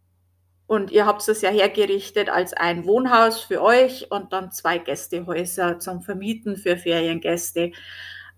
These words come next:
ähm, und Landwirtschaft dabei. Die waren aber in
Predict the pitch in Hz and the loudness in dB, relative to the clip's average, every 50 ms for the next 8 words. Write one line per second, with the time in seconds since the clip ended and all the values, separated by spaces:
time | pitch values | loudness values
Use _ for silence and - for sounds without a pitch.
0 | - - 185 180 180 180 180 180 180 175 180 175 175 175 180 - - - 214 214 | 0 2 4 6 6 6 6 6 6 4 4 2 0 -2 -4 -4 2 4 4 4
1 | 208 - 185 175 180 180 180 185 175 175 - - 175 175 170 - - 170 165 - | 4 4 4 4 4 4 4 2 2 2 2 0 -2 -2 -2 -4 -4 -4 -2 -2
2 | 160 156 156 165 175 170 - - - - - _ _ - 226 214 175 180 185 190 | -2 0 0 0 -2 -4 -8 -14 -16 -16 -18 _ _ -2 -2 -2 2 4 6 6
3 | 226 262 254 220 226 220 214 208 - - 202 196 196 190 | 6 8 8 8 8 8 8 6 6 6 2 2 0 -2